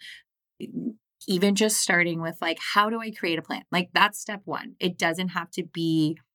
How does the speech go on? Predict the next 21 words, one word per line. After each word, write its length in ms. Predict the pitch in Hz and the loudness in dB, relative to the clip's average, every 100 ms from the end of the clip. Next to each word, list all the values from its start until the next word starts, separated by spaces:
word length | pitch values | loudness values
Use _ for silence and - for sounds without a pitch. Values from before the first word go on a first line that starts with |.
| _ _ _ - | _ _ _ 0
overbearing. 720 | 185 175 160 147 151 147 151 | 2 2 -2 0 0 0 -2
It 160 | - - | -2 0
doesn't 240 | 156 170 | -2 0
have 180 | 180 165 | -2 -2
to 120 | 175 | -4
be 540 | 165 165 160 160 156 151 | 0 4 6 6 4 2
all 160 | - 156 | 0 2
done 200 | 160 165 | 2 2
in 120 | 202 | 2
one 160 | 208 202 | 2 2
night. 340 | 160 160 - | 2 0 0
So 460 | - 170 156 147 156 - _ _ - | 4 4 4 2 -2 -12 _ _ -6
how 260 | - 165 | 2 2
do 100 | 165 | 2
we 400 | 160 156 151 165 - _ _ _ _ - | -2 -2 -2 -4 -8 _ _ _ _ -6
make 260 | 175 165 - | -2 -2 0
sure 220 | - - | -2 -2
that 200 | - - | -2 -4
we, 260 | - - - _ _ _ _ _ - | -4 -4 -6 _ _ _ _ _ -6
like, 200 | 135 - | -6 0
just 300 | 175 - | 0 0